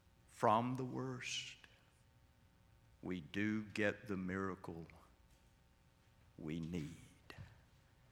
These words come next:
God's presence in the worst. If God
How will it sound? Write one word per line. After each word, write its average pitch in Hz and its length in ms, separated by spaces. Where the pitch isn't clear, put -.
God's 87 760
presence - 840
in 101 360
the 55 100
worst. - 960
If - 280
God 104 540